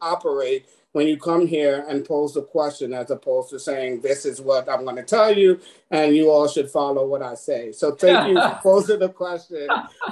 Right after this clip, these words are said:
Speaker 1: Um, and I, I'm gonna look right now and see if there's, um, any hands up or anyone who wants to start answering some of the questions that Senator Jackson posed.
Speaker 2: And Marquise, but let me just say that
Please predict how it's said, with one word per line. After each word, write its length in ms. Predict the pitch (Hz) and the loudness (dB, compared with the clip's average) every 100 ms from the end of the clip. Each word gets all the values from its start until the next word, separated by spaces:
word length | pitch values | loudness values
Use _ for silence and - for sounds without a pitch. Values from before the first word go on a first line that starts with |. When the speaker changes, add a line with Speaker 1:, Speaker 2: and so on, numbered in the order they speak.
| - _ _ | -12 _ _
Speaker 1:
Um, 460 | 170 170 165 170 208 | -2 2 2 0 -2
and 200 | 180 180 185 | -2 -2 -2
I, 220 | 175 190 196 | -4 -4 -6
I'm 120 | 185 | -4
gonna 180 | 196 170 | -2 -2
look 380 | 175 208 226 - - 196 | 2 2 2 -6 -20 -6
right 260 | 190 190 | -4 -2
now 360 | 180 170 170 170 | -4 -6 -6 -6
and 100 | 160 | -8
see 160 | - 170 | -2 -2
if 100 | 170 | 0
there's, 360 | 156 151 135 _ | -2 -2 -6 _
um, 400 | 156 147 143 143 - | -6 -2 -2 -4 -8
any 440 | 165 180 185 170 147 | -2 2 4 2 -2
hands 500 | 180 175 180 170 - | -8 -4 -2 -2 -4
up 220 | 170 151 147 | -10 -10 -4
or 140 | 147 | -2
anyone 560 | 165 175 170 160 156 147 _ _ _ | 0 0 -2 -4 -6 -8 _ _ _
who 140 | 180 175 | 0 2
wants 280 | 170 165 - | 2 -2 -4
to 100 | 151 | -6
start 480 | - 165 160 156 147 | -2 -2 0 -2 -4
answering 460 | 165 156 - 156 147 | -4 -4 -4 -6 -4
some 180 | 156 147 | -4 -4
of 60 | |
the 100 | 143 | -4
questions 720 | 139 156 147 143 156 143 135 | -4 -4 -4 -6 -6 -6 -4
that 240 | 151 135 - | -4 -4 -4
Senator 340 | 151 147 135 | -4 -2 -4
Jackson 480 | 143 139 - 175 170 | -4 -6 -4 -4 -2
posed. 420 | 190 190 202 208 _ _ | -2 -4 -4 -10 _ _
Speaker 2:
And 240 | 151 147 - | -6 -4 -4
Marquise, 540 | 139 143 139 170 151 | -2 -2 2 2 2
but 200 | 165 147 | 0 0
let 120 | 156 170 | 2 -2
me 120 | 170 | 0
just 220 | 165 151 | -2 0
say 240 | 156 135 | 2 2
that 280 | 127 117 120 | 2 0 -2